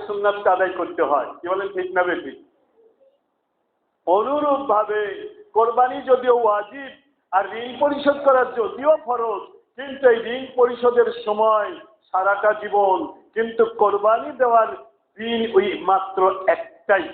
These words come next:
ওই দিন চলে গেলে বা তার পরের দিন বা তার পরের দিন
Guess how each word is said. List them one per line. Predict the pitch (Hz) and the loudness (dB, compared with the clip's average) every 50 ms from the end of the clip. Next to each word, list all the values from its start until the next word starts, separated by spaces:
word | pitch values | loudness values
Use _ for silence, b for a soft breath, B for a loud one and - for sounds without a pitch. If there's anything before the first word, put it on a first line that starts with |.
| - - - - _ _ _ _ _ _ _ _ _ _ _ _ - | -14 -16 -18 -20 _ _ _ _ _ _ _ _ _ _ _ _ 2
ওই | - 233 247 - | 4 4 2 0
দিন | - 190 190 196 - - - - | -2 -4 -2 -2 -2 -2 0 2
চলে | 240 226 226 233 | 4 4 4 4
গেলে | 226 240 240 240 233 226 | 2 2 2 2 2 2
বা | 226 214 214 214 - | 4 2 2 0 -2
তার | 226 220 220 - | -2 -4 -2 -2
পরের | - 214 214 233 247 240 - - | -2 -2 0 0 -2 -4 -6 -12
দিন | 262 269 277 269 | -12 -12 -8 -2
বা | 269 269 262 | -2 -2 0
তার | 262 269 269 285 - - | 2 2 2 0 0 0
পরের | 277 269 247 240 240 240 - | -2 0 0 0 -2 -4 -8
দিন | 226 214 214 | -10 -12 -12